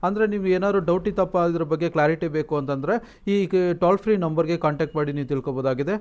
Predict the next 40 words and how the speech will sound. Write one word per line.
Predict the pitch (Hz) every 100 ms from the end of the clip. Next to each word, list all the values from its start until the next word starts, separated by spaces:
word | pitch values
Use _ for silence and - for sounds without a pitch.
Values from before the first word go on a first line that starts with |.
| - -
ಹಾಗೆ | 175 208 233
ಇಲ್ಲಿ | 220 202
ಡಬ್ಲ್ಯೂ | 180 165 202
ಡಬ್ಲ್ಯೂ | 190 185 180
ಡಾಟ್ | 165 165 170 - - - _ 156
ಎಲ್ | 156 170
ಐ |
ಸಿ | 180 190 160 160
ಇಂಡಿಯಾ | 175 156 160 156
ಡಾಟ್ | 139 143 151
ಇನ್ | 147
ಅಂತ | 135
ಇದೆ | 139
ನೋಡಿ, | 139 170 170
ಈ |
ವೆಬ್ಸೈಟ್ | 151 147 165 151
ಕೂಡ | -
ನೀವು | 165 151 135
ಕಾಂಟ್ಯಾಕ್ಟ್ | 131 135 139
ಮಾಡ್ಬೋದು. | 131 131 139 214 220 - -
ಹಾಗೆ | 185 202 208
ಎಚ್ | 185 185
ಟಿ | 202
ಟಿ | 180 196
ಪಿ | 196 208 220 - - - - - - -
ಲೊಕೇಟರ್ | 160 156 196 196 208
ಡಾಟ್ | 175 175 175
ಸಿ | - 165
ಎಸ್ | 180
ಸಿ | 185
ಕ್ಲೌಡ್ | 185 165 160
ಡಾಟ್ | 143 143 160
ಇನ್ | 151
ಅಂತ | 139
ಇದೆ | 143
ನೋಡಿ, | 143 160 175
ಇದಕ್ಕೂ | 151 165
ಕೂಡ | 156 156
ಕಾಂಟ್ಯಾಕ್ಟ್ | 160 156 135 139 139
ಮಾಡ್ಬೋದು. | 131 139 190